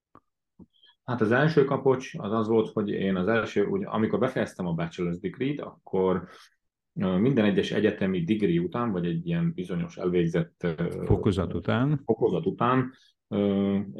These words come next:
Speaker 1: én, mint idegen, kapok egy évet, mint practical training, egy ilyen praxnak hívható,
Speaker 2: Aha.
Speaker 1: ö, ö, tréning időszakot. És ez alatt a tréning időszak alatt én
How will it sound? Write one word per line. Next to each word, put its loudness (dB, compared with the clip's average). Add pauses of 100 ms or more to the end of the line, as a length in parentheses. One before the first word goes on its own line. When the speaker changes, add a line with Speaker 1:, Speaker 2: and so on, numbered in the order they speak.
(120)
Speaker 1:
én, 2
mint 2
idegen, 0
kapok -4
egy -2
évet, 4
mint 2
practical -2
training, 0
egy -4
ilyen -4
praxnak -6
hívható, -6
Speaker 2:
Aha. 0 (380)
Speaker 1:
ö, -10 (460)
ö, -2
tréning 2
időszakot. -4 (420)
És -4
ez 4
alatt 4
a -16
tréning 4
időszak 2
alatt 0
én -4